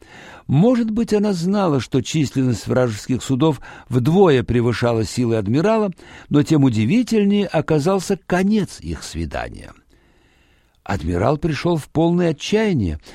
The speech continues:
и встал на колени перед Эмлой.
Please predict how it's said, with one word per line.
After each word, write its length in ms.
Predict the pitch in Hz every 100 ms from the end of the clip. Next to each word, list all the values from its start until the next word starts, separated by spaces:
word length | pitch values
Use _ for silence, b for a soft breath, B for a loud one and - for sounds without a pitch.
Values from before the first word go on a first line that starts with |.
| B -
и 140 | 131
встал 340 | 110 - 175
на 160 | 175 175
колени 680 | - 170 175 214 196 123 80 -
перед 360 | 117 107 -
Эмлой. 600 | 151 113 90 73 64 -